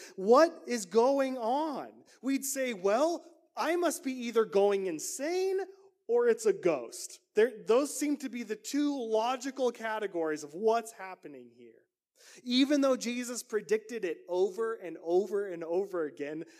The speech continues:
resurrection didn't seem to come to mind for the disciples. And you know what, friends? I don't think it would come to our mind so easily either.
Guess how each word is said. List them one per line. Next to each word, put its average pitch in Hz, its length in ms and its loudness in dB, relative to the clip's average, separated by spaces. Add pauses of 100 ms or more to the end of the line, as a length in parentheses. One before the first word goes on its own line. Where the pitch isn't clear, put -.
(200)
resurrection 285 840 -4
didn't 220 300 -6
seem 233 520 0
to 233 120 -4
come 220 440 -2
to 220 120 -4
mind 202 480 -6
for - 140 -12
the 190 100 -4
disciples. 180 880 -8 (460)
And 202 100 -6
you 220 80 -4
know 220 100 0
what, 277 200 -2
friends? 294 380 -2
I 220 140 0
don't 339 180 -4
think 269 200 -6
it 269 80 -6
would 233 160 -8
come 233 220 -8
to 208 100 -6
our 190 260 -6
mind 160 340 -8
so 147 240 -8
easily 147 460 -12
either. 160 580 -10